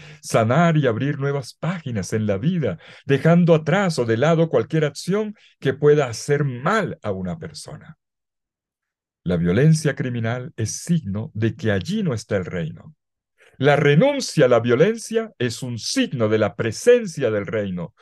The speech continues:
un signo de que el mundo nuevo ha comenzado. Y cuarto ejemplo, versículo cuarenta y dos. "A quien te pida, dale, y no rehuyas al que quiera de ti algo prestado".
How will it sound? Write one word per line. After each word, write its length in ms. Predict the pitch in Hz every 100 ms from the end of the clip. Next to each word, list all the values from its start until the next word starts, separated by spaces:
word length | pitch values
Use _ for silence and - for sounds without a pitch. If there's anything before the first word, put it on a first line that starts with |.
| - -
un 160 | 127
signo 400 | 113 - 175 165
de 120 | 131 110
que 120 | 110
el 100 | 98
mundo 380 | 190 254 165 127
nuevo 440 | 170 233 220 208 _ -
ha 180 | 120 110
comenzado. 560 | 101 87 82 - - _ _ _ _ _ _ _ _ _ _ _ _ _ -
Y 100 | 208
cuarto 320 | 240 - 107
ejemplo, 420 | 85 80 - - _ _
versículo 420 | 117 117 156 123
cuarenta 340 | 92 92 85 82
y 40 |
dos. 340 | 73 - - _ _ _ _ _ _
"A 120 | - 87
quien 280 | 90 87
te 140 | 156 82
pida, 420 | - 143 139 131
dale, 540 | 113 87 82 80 78 _ _ _ _ _ -
y 100 | 104
no 160 | 98
rehuyas 640 | 117 104 98 151 165 175 - _ _
al 200 | - 92
que 160 | 80 87
quiera 260 | - 104 90
de 140 | 85
ti 320 | 80 175 190 _
algo 300 | 92 85 82
prestado". 600 | - 82 - - - _